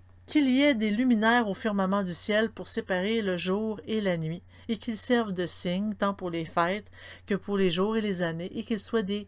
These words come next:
luminaires au firmament du ciel pour éclairer la terre. Bref, le soleil,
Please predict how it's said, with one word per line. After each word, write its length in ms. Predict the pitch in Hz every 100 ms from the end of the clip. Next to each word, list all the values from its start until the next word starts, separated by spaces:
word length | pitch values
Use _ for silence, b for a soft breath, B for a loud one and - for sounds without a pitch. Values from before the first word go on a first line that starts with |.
| -
luminaires 640 | 196 240 240 202 208 214
au 80 | 185
firmament 480 | - 202 190 180 190
du 140 | 170
ciel 280 | 156 196 202
pour 220 | 202 170 196
éclairer 360 | - 190 196
la 120 | 190
terre. 440 | 156 123 - - - - b b b b b b b b b - - -
Bref, 600 | 180 180 214 208 - - - - -
le 160 | 196 175
soleil, 640 | - 175 175 185 208 196